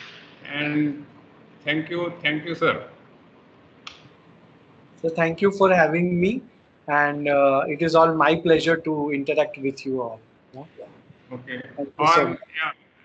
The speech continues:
Speaker 1: sir, our next, uh, F D P is also scheduled in January. We, uh, are inviting you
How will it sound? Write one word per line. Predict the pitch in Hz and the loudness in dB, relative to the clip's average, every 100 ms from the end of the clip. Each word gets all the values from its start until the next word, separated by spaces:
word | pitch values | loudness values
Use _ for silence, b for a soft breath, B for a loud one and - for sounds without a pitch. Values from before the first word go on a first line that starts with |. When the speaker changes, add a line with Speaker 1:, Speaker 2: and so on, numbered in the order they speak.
| - | -16
Speaker 1:
sir, | - | -4
our | 180 180 175 151 160 170 170 | 0 0 -2 -8 -8 -8 -8
next, | 160 175 180 - 196 | -8 -8 -8 -14 -10
uh, | 196 190 185 170 | -6 -6 -6 -6
F | 165 175 | -8 -6
D | 196 | -10
P | 190 190 190 | -10 -8 -6
is | 185 | -4
also | 175 170 151 185 | -4 -4 -6 -8
scheduled | - 165 165 180 180 | -6 -8 -4 -4 -2
in | 180 | -2
January. | 151 147 160 175 165 165 156 | 0 0 0 -2 -2 -2 -6
We, | 160 175 175 175 175 - b b _ | -6 -6 -6 -10 -14 -20 b b _
uh, | - 147 147 143 147 - - 143 147 151 | -6 -2 0 -2 -6 -10 -14 -14 -4 0
are | 160 160 160 | 0 0 -6
inviting | 160 160 170 175 180 175 | -8 -2 -2 -2 -6 -10
you | 170 170 175 170 | -8 -8 -8 -10